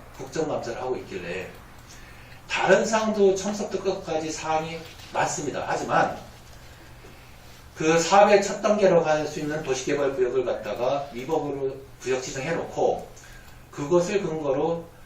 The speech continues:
사업 인정을 한 양 그 감정평가하고 재결 신청하고 건물 명도까지, 그리고 주민들은 어떻게 됐습니까?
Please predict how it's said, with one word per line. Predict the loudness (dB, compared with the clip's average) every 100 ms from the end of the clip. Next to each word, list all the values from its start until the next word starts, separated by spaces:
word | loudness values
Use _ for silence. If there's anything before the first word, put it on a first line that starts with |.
| -18
사업 | -14 -2 2 2 0
인정을 | -6 -6 -6 -4
한 | -6 -4
양 | -4 -6 -8 -18 -20 -20 -20 -20 -6
그 | -4 -4 -6 -6 -10 -12 -20 -20 -20 -20 -20 -20 -20 -10
감정평가하고 | -8 -4 -4 -4 -6 -10 -4 -2 0 0 -4
재결 | -6 -8 -8
신청하고 | -10 -12 -12 -10 -8 -10
건물 | -10 -10 -8 -10
명도까지, | -10 -12 -12 -12 -14 -14 -16 -18 -14
그리고 | -6 -4 -4 -6 -10 -16 -20 -20
주민들은 | -14 -12 -10 -10 -8 -8 -8 -12 -18 -20 -20 -20 -20 -10
어떻게 | -10 -8
됐습니까? | -10 -10 -16 -18 -18